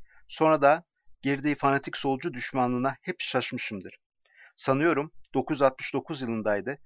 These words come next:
Kızılay'da bir kumaş mağazasında karşılaşmıştık. Beni tanımıştı. İlgi bekledi. O tarihte önemli bir görevdeydi üstelik. Başımı çevirip uzaklaştım yanından.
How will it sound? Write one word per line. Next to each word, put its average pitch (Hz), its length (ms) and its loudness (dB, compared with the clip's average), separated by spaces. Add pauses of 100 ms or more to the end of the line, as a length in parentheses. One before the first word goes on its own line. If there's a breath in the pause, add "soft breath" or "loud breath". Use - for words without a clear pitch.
(120)
Kızılay'da 139 560 4
bir 139 160 -4
kumaş 151 360 0
mağazasında 120 560 -2
karşılaşmıştık. - 840 -6 (680 loud breath)
Beni 165 200 4
tanımıştı. 156 600 0 (300)
İlgi 147 260 0
bekledi. 104 480 -4 (600 soft breath)
O 175 160 2
tarihte 165 400 4
önemli 143 440 0
bir 131 80 -2
görevdeydi 117 580 0
üstelik. - 440 -12 (200)
Başımı 147 320 -2
çevirip 127 400 0
uzaklaştım 117 680 -2
yanından. 95 400 -6